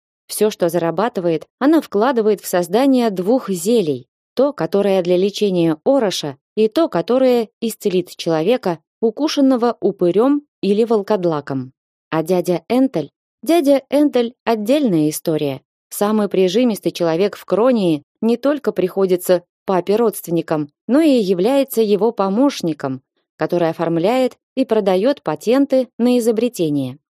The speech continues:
Ему выгодно возвращение моего отца домой, но дать мне денег без гарантий? Нет, лучше не мечтать. Дядя не бросает златники на ветер.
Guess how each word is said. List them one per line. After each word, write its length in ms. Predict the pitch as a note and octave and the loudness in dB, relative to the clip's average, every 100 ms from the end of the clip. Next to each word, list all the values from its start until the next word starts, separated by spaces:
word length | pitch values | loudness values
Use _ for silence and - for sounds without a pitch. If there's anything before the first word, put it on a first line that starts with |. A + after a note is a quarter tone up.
| _ | _
Ему 360 | F#3+ A3+ A#3 G#3 | 0 2 2 2
выгодно 540 | A3+ C4 F#3+ E3 D#3+ | 2 2 2 2 0
возвращение 760 | D#3+ E3+ D#3+ E3 - A3 F#3 D#3+ | 0 0 -2 -2 -2 0 0 0
моего 300 | E3 E3 F#3+ | 0 2 0
отца 300 | E3+ - E3 | -2 -2 -2
домой, 460 | F3 E3+ D3+ C#3 _ - | 0 0 -2 -4 _ -6
но 200 | F3+ F3 | -2 0
дать 280 | F#3 G3 - | 0 -2 -2
мне 320 | F3 F#3 E3 | -2 0 -2
денег 540 | C#3+ F3+ B3 F#3+ - _ | 0 0 2 -2 -8 _
без 240 | D3 F3+ D#3+ | -2 -2 0
гарантий? 760 | D3+ C#3 D#3 C#4 - G3+ D3 _ _ _ | -2 -2 0 0 0 -2 -4 _ _ _
Нет, 360 | F3 F#3 D#3+ - _ _ | -2 0 -2 -6 _ _
лучше 340 | G#3 D4 - | -2 0 2
не 120 | C4+ | 2
мечтать. 560 | B3 G#3+ - F3+ E3 - _ _ _ | 2 0 -2 -2 -2 -6 _ _ _
Дядя 320 | F#3 C#4 C4 | 0 2 4
не 140 | C4 B3+ | 2 2
бросает 540 | A#3 A#3+ C#4 D4+ F3+ | 0 -2 -2 0 0
златники 560 | F3 F3+ E3+ F3 E3 F3 | -2 0 0 -2 -4 -2
на 160 | F3+ | 0
ветер. 400 | E3+ D#3 D3+ C#3 | 0 -2 -4 -10